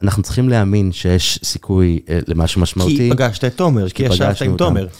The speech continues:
Speaker 2: ואז אני אומר, "איזה קשה זה, אתה יודע, שבע או שמונה שנים קדימה in the future, שיחת זום ולהחליט."
Speaker 1: כן,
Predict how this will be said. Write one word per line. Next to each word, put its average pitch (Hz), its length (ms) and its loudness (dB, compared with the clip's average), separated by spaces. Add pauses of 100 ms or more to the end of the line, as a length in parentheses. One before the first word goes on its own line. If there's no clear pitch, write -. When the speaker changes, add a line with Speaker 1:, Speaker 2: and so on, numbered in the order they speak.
(100)
Speaker 2:
ואז 117 140 -2
אני 131 100 2
אומר, 147 180 2
"איזה 104 180 -2
קשה 139 360 -2
זה, 135 140 0
אתה 131 140 -4
יודע, 131 240 0
שבע 127 380 -2
או 110 120 2
שמונה 120 360 0
שנים 123 300 0
קדימה 123 360 0
in 131 40 2
the 127 160 -2
future, 151 520 0 (300)
שיחת 135 380 0
זום 160 260 2
ולהחליט." 135 640 -2 (1700)
Speaker 1:
כן, 95 220 0